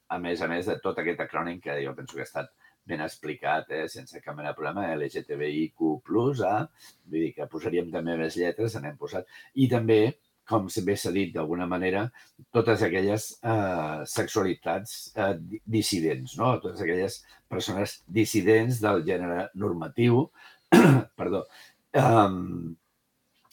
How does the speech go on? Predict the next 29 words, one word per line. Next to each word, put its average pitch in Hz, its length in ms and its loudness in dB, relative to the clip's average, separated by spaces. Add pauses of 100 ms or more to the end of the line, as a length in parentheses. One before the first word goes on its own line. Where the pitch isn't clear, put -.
(100)
diguem-ne 127 440 6
que 127 180 4 (240)
tot 123 240 2
bé, 113 300 8 (160)
perdoneu, 107 480 4
eh? - 160 2 (760)
<clears throat> 143 320 6 (720)
Eh, 120 220 4 (100)
tot 123 240 4
bé 123 380 4
i 110 140 0
arrenca 120 720 -2
d'aquest 107 360 -6
moment 104 400 -8
de 107 140 -10
Stonewall, 107 640 -4 (240)
de - 80 -20
Stonewall 87 480 -10
Inn, 104 320 -8 (500)
i 117 100 -4
que 117 140 -4
va 113 100 0
ser, 120 600 -2
eh, 98 480 -4
una 101 240 -6
data 101 420 -4
que 82 140 -10
per 78 160 -12
això, 87 480 -6